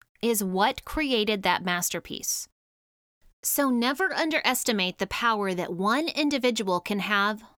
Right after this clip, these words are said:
on an entire culture. One tiny pebble can keep a boulder from rolling down the hill if it's leveraged just right.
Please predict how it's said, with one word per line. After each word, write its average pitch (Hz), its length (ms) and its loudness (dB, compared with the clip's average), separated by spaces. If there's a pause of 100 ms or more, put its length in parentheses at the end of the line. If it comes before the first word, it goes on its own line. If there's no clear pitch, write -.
(180)
on 202 100 2
an 190 100 2
entire 185 480 -2
culture. - 500 -4 (760)
One 294 320 2
tiny 403 300 2
pebble 311 440 2
can 247 200 2
keep 262 220 -2
a 262 80 4
boulder 226 600 2
from 196 320 0
rolling 302 340 2
down 294 200 4
the 254 120 4
hill 233 500 0
if 226 160 0
it's 240 220 0
leveraged 262 720 -2 (180)
just - 380 -2
right. - 480 -8